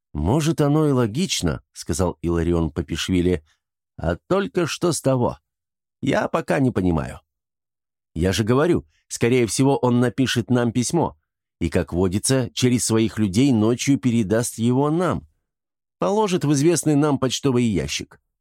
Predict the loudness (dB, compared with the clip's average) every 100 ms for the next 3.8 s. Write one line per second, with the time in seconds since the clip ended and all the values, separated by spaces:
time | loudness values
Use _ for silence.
0 | _ -4 -2 2 0 0 -6 _ -2 -2
1 | 0 0 2 2 2 0 2 2 2 2
2 | 2 2 0 0 -2 0 0 0 2 2
3 | 2 2 2 0 -2 -4 -4 -4